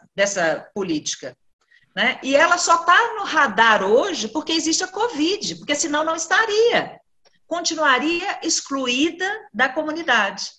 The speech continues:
excluída para todo sempre, né? E dentro da frente de fortalecimento, é, da instituição,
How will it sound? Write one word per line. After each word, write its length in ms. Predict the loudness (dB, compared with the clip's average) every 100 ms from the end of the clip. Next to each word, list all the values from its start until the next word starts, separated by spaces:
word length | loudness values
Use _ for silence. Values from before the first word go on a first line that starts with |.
| _ _
excluída 600 | -8 -4 -2 0 0 0
para 200 | 0 0
todo 340 | 0 -2 -2 -4
sempre, 500 | -4 -4 -6 -12 -20 _ _
né? 260 | -6 -6 -6 _ -20 -12 -6
E 160 | -4
dentro 420 | 0 -2 -2 -6
da 160 | 0 0
frente 640 | 0 0 2 0 -8 -8
de 120 | -8 -2
fortalecimento, 1000 | 0 0 -2 -2 -6 -6 -6 -8 -14 -18 _ _ _ _
é, 280 | -6 -4 -4
da 180 | 0 0
instituição, 520 | 0 -6 -6 -8 -8